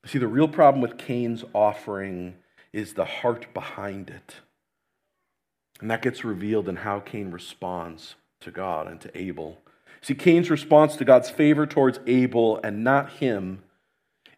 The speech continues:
is this seething anger. See, a lot of times we, we look at anger as this objective problem that we need to deal with.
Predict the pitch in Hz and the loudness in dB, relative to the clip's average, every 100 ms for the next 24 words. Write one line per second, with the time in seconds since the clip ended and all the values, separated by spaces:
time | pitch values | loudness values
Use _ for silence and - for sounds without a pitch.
0 | - 110 - 110 98 - - - - - | -12 -12 -8 -6 -6 -8 -16 -16 -14 -12
1 | 147 156 170 175 170 160 160 156 - - | -8 -8 -8 -6 -6 -4 -6 -10 -18 -18
2 | 80 78 - 80 80 _ _ _ _ _ | -16 -16 -18 -18 -20 _ _ _ _ _
3 | _ _ _ _ _ _ _ _ _ _ | _ _ _ _ _ _ _ _ _ _
4 | _ _ _ _ _ _ _ _ _ _ | _ _ _ _ _ _ _ _ _ _
5 | _ _ _ _ _ - - 170 220 233 | _ _ _ _ _ -6 0 4 4 4
6 | 202 147 135 151 156 147 127 147 151 147 | 2 0 -2 0 0 -4 -2 0 0 0
7 | 123 143 113 - 110 117 113 110 104 104 | 2 2 0 -2 -4 -4 -2 0 -2 -2
8 | 110 98 - 92 87 120 120 92 - - | -6 -6 -8 -12 -4 -4 -2 -8 -8 -4
9 | 92 95 92 87 - 87 90 90 82 78 | -2 -2 -8 -10 -10 -10 -10 -12 -14 -10
10 | 80 80 82 80 | -10 -8 -10 -10